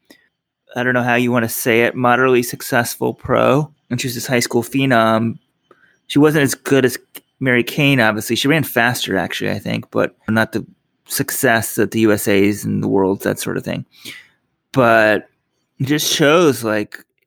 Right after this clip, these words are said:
if you're a top teenage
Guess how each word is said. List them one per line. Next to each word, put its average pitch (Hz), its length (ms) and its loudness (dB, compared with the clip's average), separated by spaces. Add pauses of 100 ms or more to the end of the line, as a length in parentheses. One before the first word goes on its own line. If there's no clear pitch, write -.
(380)
if - 160 -10
you're 131 240 2
a 135 160 -2 (200)
top 117 500 -2 (520)
teenage 120 680 -4